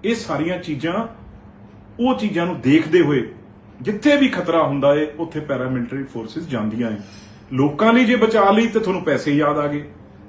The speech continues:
ਪਰ ਜਿੱਥੇ ਤੱਕ ਆਪਣੀਆਂ ਸਿਕਿਉਰਿਟੀਆਂ ਇਹੀ ਲਾਈਆਂ ਹੋਈਆਂ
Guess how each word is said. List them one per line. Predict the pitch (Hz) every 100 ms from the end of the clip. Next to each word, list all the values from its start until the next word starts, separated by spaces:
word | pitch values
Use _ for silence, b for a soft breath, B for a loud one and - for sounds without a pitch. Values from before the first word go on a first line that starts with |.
| - - -
ਪਰ | -
ਜਿੱਥੇ | 190 196
ਤੱਕ | 220 190 151
ਆਪਣੀਆਂ | 151 165 208 240
ਸਿਕਿਉਰਿਟੀਆਂ | 247 254 247 269 247
ਇਹੀ | 220
ਲਾਈਆਂ | 226 220 226
ਹੋਈਆਂ | 220 226 233